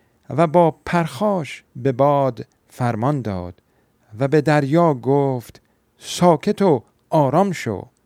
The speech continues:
باد ایستاد و آرامش کامل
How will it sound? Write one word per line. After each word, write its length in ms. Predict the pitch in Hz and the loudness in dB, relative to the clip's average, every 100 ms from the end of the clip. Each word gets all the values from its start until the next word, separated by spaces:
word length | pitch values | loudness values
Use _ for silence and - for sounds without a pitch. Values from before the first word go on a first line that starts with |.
| _ _ _ _ _ _ _ _ _ _ 95 | _ _ _ _ _ _ _ _ _ _ -8
باد 480 | 92 104 107 107 104 _ | 0 2 2 0 -6 _
ایستاد 920 | _ 117 110 101 - 113 113 110 107 _ _ _ _ | _ -6 -4 -6 -8 -2 0 -2 -6 _ _ _ _
و 120 | 113 113 _ _ | -8 -8 _ _
آرامش 720 | 135 131 131 143 135 180 - | -2 0 0 -2 -4 -6 -6
کامل 760 | 147 - - 110 104 117 107 | -8 -8 -6 -6 -4 -4 -4